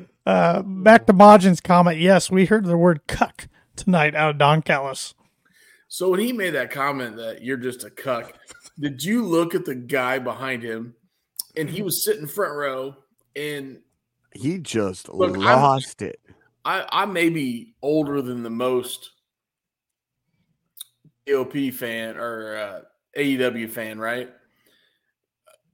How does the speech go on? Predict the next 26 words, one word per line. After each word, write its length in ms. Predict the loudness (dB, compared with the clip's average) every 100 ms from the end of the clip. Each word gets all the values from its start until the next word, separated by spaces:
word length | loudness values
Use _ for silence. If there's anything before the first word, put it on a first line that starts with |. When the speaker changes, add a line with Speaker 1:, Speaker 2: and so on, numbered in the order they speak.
| -8
Speaker 2:
Average 380 | -4 -4 -4 -4
age, 260 | -4 -6
but 80 | -8
this 160 | -8 -6
guy 180 | -4 -4
had 180 | -4
to 60 | -6
be 200 | -8 -8
in 120 | -8
his, 340 | -12 -14 -16 -18 _ _ _ _ _ _ _ _
and 240 | -14 -12 -10
I'm 180 | -6
being 320 | -4 -4 -6 -10
generous 420 | -8 -8 -10 -12
here, 100 | -12
mid 260 | -4 -4 -2
to 80 | -2
late 220 | -4 -4
fifties. 580 | -8 -8 -14 -20 -20 _ _ _ _ _ _ _ _ _ _ _ _ -10
And 240 | -10 -8
he 340 | -8 -4 -4 -2
made 200 | -4 -4
the 80 | -6
comment, 460 | -2 -2 -2 -4
"A 60 | -8
cuck," 520 | -14 -6 -4 -6 -10